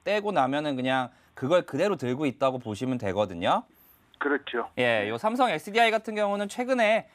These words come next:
Speaker 1: 엘지 화학과 같이 그리고 저기 바다 건너 미국에 있는 테슬라와 같이 이제 방향을 잡은 종목인 거는 알고 계시죠?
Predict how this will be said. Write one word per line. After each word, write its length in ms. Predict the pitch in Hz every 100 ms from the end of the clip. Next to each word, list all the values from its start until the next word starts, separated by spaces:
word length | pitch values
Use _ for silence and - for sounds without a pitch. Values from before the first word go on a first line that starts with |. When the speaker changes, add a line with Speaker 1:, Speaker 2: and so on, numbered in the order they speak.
| _ _ -
Speaker 1:
엘지 320 | 120 156 214
화학과 560 | 226 220 208 - 190 185
같이 420 | 170 160 - 143
그리고 560 | - 139 135 156 151 135
저기 360 | 131 135 131
바다 360 | - 127 135 139
건너 320 | 123 123 123
미국에 460 | 104 113 131 127 123
있는 320 | 120 127 117 _ _ _ -
테슬라와 680 | 214 - 233 220 180 147
같이 500 | - 117 - - 139
이제 400 | 120 123 131 123 -
방향을 640 | 107 123 135 131 127 113
잡은 420 | - 101 120 147
종목인 520 | 120 113 120 117 107 110
거는 220 | 120 123
알고 360 | 95 92 117
계시죠? 640 | 107 87 95 92 151 113